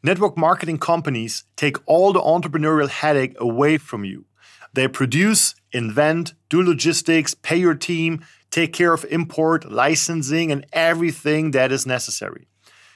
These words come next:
The only thing they don't do is to build a network. This usually is the hardest, but also the most expensive part. Instead of building and expanding the network themselves,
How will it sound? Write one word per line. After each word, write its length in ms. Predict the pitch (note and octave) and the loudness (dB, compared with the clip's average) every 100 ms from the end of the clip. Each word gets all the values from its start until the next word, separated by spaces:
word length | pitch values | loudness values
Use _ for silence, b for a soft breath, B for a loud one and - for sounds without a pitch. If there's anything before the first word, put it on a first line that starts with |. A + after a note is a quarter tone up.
| b | b
The 100 | E3+ | 2
only 200 | A#3 A3 | 2 0
thing 340 | - A3 A3 | 0 2 4
they 120 | E3+ | 2
don't 380 | B2 A2 F#3+ F#3 | 0 2 2 2
do 300 | C3+ A#2+ B2 _ _ - | 0 -2 -4 _ _ -2
is 140 | C#3+ | -2
to 100 | D#3 | 0
build 220 | C3+ C3 | 0 0
a 40 | B2 | 0
network. 460 | A2+ G#2 - - _ _ _ b b b | -2 -4 -10 -12 _ _ _ b b b
This 340 | B2 D3 G#3+ - | -2 0 0 0
usually 380 | G3 A3+ E3 D3 | 2 2 2 0
is 100 | C#3+ | 0
the 220 | B2 - | -2 2
hardest, 480 | D3+ F3+ G3+ - - | 4 4 2 0 -2
but 100 | C#3+ | 2
also 260 | E3+ E3+ | 2 0
the 120 | D#3+ | 0
most 260 | D#3+ E3+ - | 0 0 -2
expensive 680 | D#3+ - - F#3 F#3+ E3 - | -6 -6 0 0 0 -6 -8
part. 320 | F2 - - _ _ b b b | -6 -6 -8 _ _ b b b
Instead 320 | E3+ D#3 G3 F#3 | -4 0 2 2
of 240 | C3 G#2+ | 0 2
building 480 | F3 B3 A3 C#3+ B2 | 2 2 2 0 0
and 220 | C#3 C#3 | -2 -2
expanding 680 | C#3 - - D#3+ G3 A3 E3 | -2 -2 0 2 4 4 0
the 100 | B2+ | 0
network 460 | A2 A2+ B2+ A#2+ G2+ | 0 0 -2 -2 0
themselves, 680 | A#2+ A2 C#3+ D3+ F3+ F3 | -2 0 2 2 2 -4